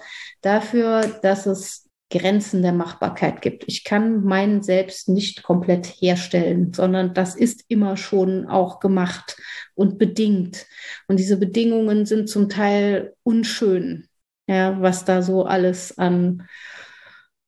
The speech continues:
oh, Privilegien mit dranhängt, die wir uns nicht erfragt haben, aber von denen wir sehr gut leben und für die wir uns eigentlich auch mal schämen dürften, es aber nicht tun, weil wir nicht wissen, wie wir damit umgehen sollen oder was da an,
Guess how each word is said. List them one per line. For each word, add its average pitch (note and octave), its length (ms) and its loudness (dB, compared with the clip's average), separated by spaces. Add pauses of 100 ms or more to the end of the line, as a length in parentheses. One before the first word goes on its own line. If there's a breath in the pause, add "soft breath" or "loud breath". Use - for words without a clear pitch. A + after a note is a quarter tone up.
(140)
oh, G#3 180 2 (160)
Privilegien A3 720 2
mit G#3+ 200 0
dranhängt, G#3+ 760 0 (140)
die G#3 160 2
wir G#3 140 4
uns G3 240 0
nicht G#3+ 280 0
erfragt G#3 580 0
haben, G3 280 2
aber F#3 200 2
von F#3+ 260 0
denen G3 240 2
wir F#3 160 2
sehr G#3 400 0
gut G3+ 340 -6
leben G#3 460 0
und F#3 200 0
für F#3+ 120 0
die F#3 180 -2
wir F#3+ 160 2
uns F3+ 240 0
eigentlich F#3 800 0
auch F3+ 240 0
mal F#3+ 160 2
schämen G3+ 420 2
dürften, G3+ 520 0
es F3 180 -4
aber F#3 220 2
nicht F3+ 280 -2
tun, A3 300 2
weil F3+ 160 2
wir F3 80 0
nicht F3 240 -4
wissen, F#3+ 260 0
wie F3 120 0
wir F3 180 0
damit F3 380 0
umgehen F#3 540 0
sollen F3 580 -2
oder F3 580 0
was F#3 240 -2
da F3+ 160 2
an, F3+ 460 0